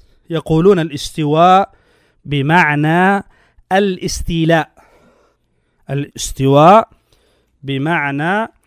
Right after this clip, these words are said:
الاستيلاء، ولا شك أن هذا باطل، لا لغة ولا عرفاً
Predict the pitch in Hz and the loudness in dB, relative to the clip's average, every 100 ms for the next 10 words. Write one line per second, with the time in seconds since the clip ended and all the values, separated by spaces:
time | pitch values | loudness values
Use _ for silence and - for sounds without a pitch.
0 | _ _ _ _ _ 180 175 - - - | _ _ _ _ _ -6 -6 -10 -14 -14
1 | - 165 156 165 143 _ _ - _ _ | -10 -6 -2 -2 -2 _ _ -20 _ _
2 | _ _ _ - 139 143 - 160 - 147 | _ _ _ -10 -4 -4 -2 -6 -6 -8
3 | 139 131 143 139 131 123 151 165 175 185 | -6 -6 -6 -4 -4 0 4 6 4 4
4 | 180 151 - - - - 143 175 175 175 | 2 0 -6 -16 -18 -6 0 2 2 2
5 | 165 160 175 170 165 160 165 165 165 156 | 2 2 2 0 -2 -2 0 2 0 0
6 | 170 160 170 170 165 | -4 -2 -2 -2 -2